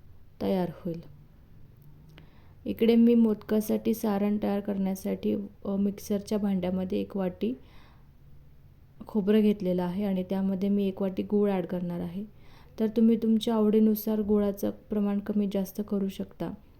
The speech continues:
तर यामध्ये मी थोडीशी विलायची ॲड करते. तुम्ही तुमच्या आवडीनुसार यामध्ये ड्रायफ्रुट्स देखील घालू शकता किंवा खसखस देखील ॲड करू शकता. इकडे माझं हे, अ, सारण तयार झालेलं आहे. हे, अ,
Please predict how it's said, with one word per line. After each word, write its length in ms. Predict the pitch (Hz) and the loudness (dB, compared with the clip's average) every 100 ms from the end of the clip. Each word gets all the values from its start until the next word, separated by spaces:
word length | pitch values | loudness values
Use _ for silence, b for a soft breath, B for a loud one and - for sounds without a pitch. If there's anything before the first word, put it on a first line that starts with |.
| b b b b - 208 | b b b b -8 0
तर 40 | |
यामध्ये 500 | 208 214 220 220 220 | 4 6 4 4 6
मी 160 | 214 220 | 6 4
थोडीशी 420 | 226 214 208 - 226 | 2 4 4 2 0
विलायची 520 | 208 202 196 202 220 | 2 2 0 0 0
ॲड 180 | 202 196 | 0 -2
करते. 480 | 202 185 - 185 214 b b b b b - | -2 -4 -4 -6 -6 b b b b b -2
तुम्ही 200 | 214 220 220 | 2 4 4
तुमच्या 320 | 220 214 240 | 2 2 0
आवडीनुसार 800 | - 202 214 214 208 - 214 214 | 2 4 6 6 4 0 0 2
यामध्ये 380 | 208 208 214 | 2 2 0
ड्रायफ्रुट्स 720 | 202 196 196 - 214 202 - - | 0 -2 -4 0 0 0 -4 -2
देखील 320 | 208 220 220 | -2 0 0
घालू 220 | 208 190 | 2 0
शकता 460 | 196 202 190 190 202 b b b b - | -2 -6 -6 -6 -6 b b b b -4
किंवा 260 | 214 208 208 208 | 0 2 2 0
खसखस 440 | 208 - 220 208 | -2 0 -2 0
देखील 300 | 214 214 226 | 0 0 0
ॲड 160 | 208 190 | 0 0
करू 260 | 185 185 180 | -2 -2 -4
शकता. 440 | - 180 - 185 214 - - - - - - - - - b b b b 214 | -8 -10 -8 -8 -10 -18 -20 -20 -20 -20 -20 -20 -20 -20 b b b b -6
इकडे 300 | 214 220 220 | 2 6 6
माझं 340 | 220 202 214 | 6 4 2
हे, 280 | 220 226 233 - | 2 2 -2 -2
अ, 160 | 196 196 | -2 0
सारण 400 | 208 202 202 214 214 | 0 -2 0 0 0
तयार 200 | 202 202 | 0 0
झालेलं 400 | 208 190 185 175 | 0 0 0 -2
आहे. 280 | 175 196 214 b b b b 247 | -4 -6 -8 b b b b 6
हे, 220 | 247 247 - - | 8 8 2 -10
अ, 40 | - | -2